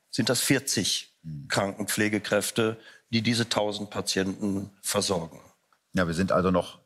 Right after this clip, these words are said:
Speaker 2: lange nicht da, wo wir eigentlich sein sollten. Das haben Sie gerade, finde ich, ganz schön auf den, auf den Punkt gebracht. Wenn wir uns jetzt mal Leins angucken, auch wirklich in den Details, ähm,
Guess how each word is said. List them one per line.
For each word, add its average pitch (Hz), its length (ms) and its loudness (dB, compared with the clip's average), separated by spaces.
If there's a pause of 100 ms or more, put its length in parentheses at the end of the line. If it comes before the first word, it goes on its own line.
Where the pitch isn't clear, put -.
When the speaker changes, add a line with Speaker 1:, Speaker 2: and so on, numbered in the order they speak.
Speaker 2:
lange 90 420 2
nicht 98 240 -2
da, 92 220 4
wo 92 140 0
wir 90 140 4
eigentlich 87 400 2
sein 90 220 2
sollten. 80 220 2
Das 80 160 -2
haben 80 100 0
Sie 82 80 -2
gerade, 82 240 0
finde 82 180 -2
ich, 76 60 -10
ganz - 300 -2
schön 98 300 2
auf - 180 -2
den, 85 200 2
auf - 140 -2
den 85 120 0
Punkt 104 200 0
gebracht. - 640 -2
Wenn 107 140 4
wir 131 60 4
uns - 100 2
jetzt - 160 2
mal 107 120 4
Leins 104 400 2
angucken, 117 540 0
auch - 220 0
wirklich 113 340 0
in 104 100 0
den 98 200 0
Details, 98 1080 0
ähm, 101 240 4